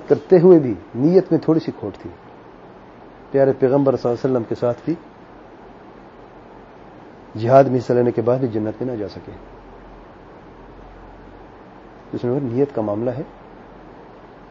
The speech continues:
اس کو درست کرنا بہت ضروری ہے۔ زمین ہے، دین ہے، دین ہے، بس زمین نہیں ہے۔ دین کی بقا سے ہماری بقا ہے،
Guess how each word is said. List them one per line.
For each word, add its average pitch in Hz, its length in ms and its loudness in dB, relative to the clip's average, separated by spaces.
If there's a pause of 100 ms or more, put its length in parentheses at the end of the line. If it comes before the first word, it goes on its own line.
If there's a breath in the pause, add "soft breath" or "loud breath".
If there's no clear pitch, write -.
(680)
اس - 120 -8
کو - 140 -6
درست 131 300 -6
کرنا 117 180 -4
بہت 107 200 -6
ضروری 98 280 -10
ہے۔ 90 100 -12 (560)
زمین 156 480 4
ہے، 170 200 0
دین 156 440 0
ہے، 175 120 0 (100)
دین 123 220 0
ہے، 87 100 -12
بس 92 120 -16 (200)
زمین 117 260 -4
نہیں 107 300 -8
ہے۔ 85 60 -18 (1160)
دین 185 220 6
کی 180 140 0
بقا 139 360 4
سے 135 120 -2
ہماری 113 280 0
بقا 107 340 0
ہے، 104 80 -8